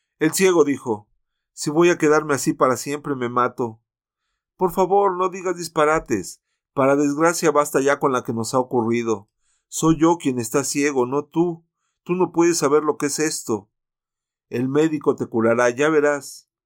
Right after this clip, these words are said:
«Ya veré». Salieron. Abajo, en el portal, la mujer encendió la luz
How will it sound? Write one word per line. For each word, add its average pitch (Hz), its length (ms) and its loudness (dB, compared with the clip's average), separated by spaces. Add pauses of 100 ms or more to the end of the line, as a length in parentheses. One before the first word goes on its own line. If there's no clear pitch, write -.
(280)
«Ya 123 240 2
veré». 101 340 -2 (2000)
Salieron. 131 720 2 (520)
Abajo, 165 520 2
en 127 80 -2
el 113 140 2
portal, 143 600 0 (480)
la 135 120 0
mujer 147 300 -2
encendió 151 420 0
la 143 120 2
luz 151 540 0